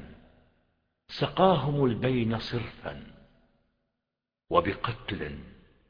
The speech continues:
نسوا لديه السباء. يوم فرقت من كتائب آرائك جندا، لا يأخذون عطاء.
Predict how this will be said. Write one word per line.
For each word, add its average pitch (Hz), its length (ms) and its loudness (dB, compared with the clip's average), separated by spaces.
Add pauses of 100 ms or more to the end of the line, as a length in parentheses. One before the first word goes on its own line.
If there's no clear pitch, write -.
(540)
نسوا 104 500 4
لديه 85 560 -2
السباء. 80 960 -6 (2500)
يوم 120 240 6
فرقت 131 580 0
من 110 260 2
كتائب 110 720 -2
آرائك 113 680 -2
جندا، 90 800 -6 (1300)
لا 120 140 6
يأخذون 107 840 0
عطاء. 71 920 -8